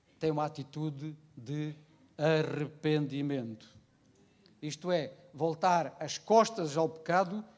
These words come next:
e voltar-se para Cristo e ser transformado por Ele dia após dia.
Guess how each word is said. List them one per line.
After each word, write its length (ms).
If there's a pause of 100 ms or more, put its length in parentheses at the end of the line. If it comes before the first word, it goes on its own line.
(160)
e 80
voltar-se 520
para 220
Cristo 680 (300)
e 100
ser 440
transformado 760
por 220
Ele 320 (260)
dia 480 (200)
após 600 (300)
dia. 400